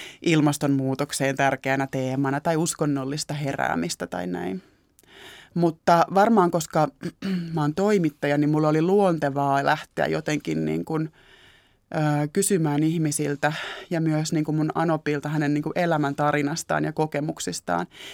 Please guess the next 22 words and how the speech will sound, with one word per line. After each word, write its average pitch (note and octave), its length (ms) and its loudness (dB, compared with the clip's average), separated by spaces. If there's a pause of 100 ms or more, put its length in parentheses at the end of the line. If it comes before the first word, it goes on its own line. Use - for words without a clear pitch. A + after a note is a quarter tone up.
(120)
Ei F#3 140 4
sillä, G3+ 260 4
että E3 160 -2
mä F#3+ 180 4
välttämättä D#3 600 0
ajattelisin, D#3 580 0
että C#3+ 140 -6
ihmisen D#3 380 0
elämä D3+ 320 0
on D3 100 -2
tarina, E3+ 460 0 (440)
mutta D3 720 -2 (160)
on D#3 280 2
kiinnostavaa, D#3 840 0
minkälaisena D#3 640 0
tarinana D#3 520 0
ihminen D3 540 -2 (220)
näkee D3+ 580 -2
elämänsä. D3+ 520 -2 (1000)
Ja E3 80 0
siellä E3 260 2
tota, D#3+ 500 2